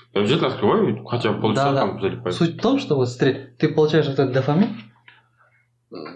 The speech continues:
Speaker 2: у тебя мозг на другие действия, если ты будешь, вот, начнёшь книгу читать или ещё что-нибудь, там гораздо меньше дофамина вырабатывается при, при таких действиях.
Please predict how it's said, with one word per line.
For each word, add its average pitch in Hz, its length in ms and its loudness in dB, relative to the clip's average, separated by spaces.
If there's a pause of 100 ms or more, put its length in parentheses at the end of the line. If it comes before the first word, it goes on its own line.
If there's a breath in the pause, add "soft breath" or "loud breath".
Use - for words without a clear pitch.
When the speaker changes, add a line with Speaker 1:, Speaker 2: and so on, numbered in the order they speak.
(320)
Speaker 2:
у 139 80 -10
тебя 175 200 2
мозг 185 460 0 (220)
на 131 480 0
другие 143 840 4
действия, 147 340 0
если 123 120 -2
ты 120 160 0
будешь, 143 340 0
вот, 117 240 0
начнёшь 127 360 -2
книгу 165 420 4
читать - 460 -4
или 117 80 -2
ещё 190 180 2
что-нибудь, 147 380 -2 (280 loud breath)
там 151 260 2
гораздо 151 360 2
меньше 151 320 2
дофамина 123 460 -2
вырабатывается 104 840 -6
при, 101 160 -4
при 101 200 -6
таких - 280 -8
действиях. - 380 -14